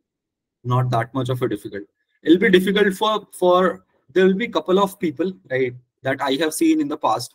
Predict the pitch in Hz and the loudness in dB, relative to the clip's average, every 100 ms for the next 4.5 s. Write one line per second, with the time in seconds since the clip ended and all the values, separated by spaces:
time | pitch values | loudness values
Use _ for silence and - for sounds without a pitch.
0 | - 120 117 120 127 - 160 170 156 147 | -8 -6 -6 -4 -4 -2 -2 0 -2 0
1 | 139 143 139 123 117 131 127 127 - 113 | 0 0 -4 -2 -2 -2 0 0 -2 -8
2 | - _ _ _ _ 131 160 151 151 170 | -10 _ _ _ _ 2 4 4 4 6
3 | 175 165 170 - 151 151 156 156 151 156 | 4 4 0 0 -4 -2 -4 -4 -6 -8
4 | - 139 127 175 | -8 -8 -2 0